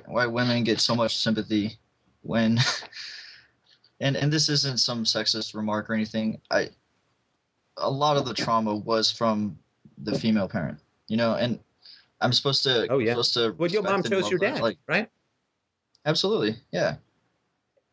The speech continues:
Speaker 1: You know, and, and I'll even, you know, on the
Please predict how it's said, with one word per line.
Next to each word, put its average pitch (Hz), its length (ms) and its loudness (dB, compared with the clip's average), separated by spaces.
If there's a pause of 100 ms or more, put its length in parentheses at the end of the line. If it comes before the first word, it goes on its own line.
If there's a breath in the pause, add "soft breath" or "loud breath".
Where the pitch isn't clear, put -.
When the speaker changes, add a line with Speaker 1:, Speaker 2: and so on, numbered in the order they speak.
Speaker 1:
You 143 120 0
know, 127 120 2
and, 139 280 0
and 143 180 0
I'll 160 200 2
even, 160 380 0 (120)
you 135 100 -2
know, 123 340 0 (380)
on 120 100 0
the 113 120 -4